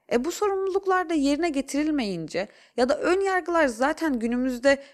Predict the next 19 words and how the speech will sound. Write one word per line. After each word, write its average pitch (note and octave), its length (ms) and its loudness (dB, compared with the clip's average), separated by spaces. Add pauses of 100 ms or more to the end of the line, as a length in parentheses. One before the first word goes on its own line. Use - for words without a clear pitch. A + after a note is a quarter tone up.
çok, C4+ 380 2
e, G3+ 160 4
popüler B3+ 400 0
olmuş D4 360 -2
bir A3+ 60 -6
şey A3+ 180 -2
olduğu A3+ 340 0
için, B3 400 -4 (380)
e, G3+ 260 2
insanlar D4+ 720 0
bunlarla D#4 520 0
birlikte C#4 460 -2 (260)
kavgalara A#3+ 580 4
giriyorlar. D3+ 680 -4 (280)
Düşünmeden F4 580 0 (240)
düşüncelerini C#4+ 680 2
direkt G4 400 0
karşısındakine B3+ 760 -4
aktarıyorlar. F3 800 -6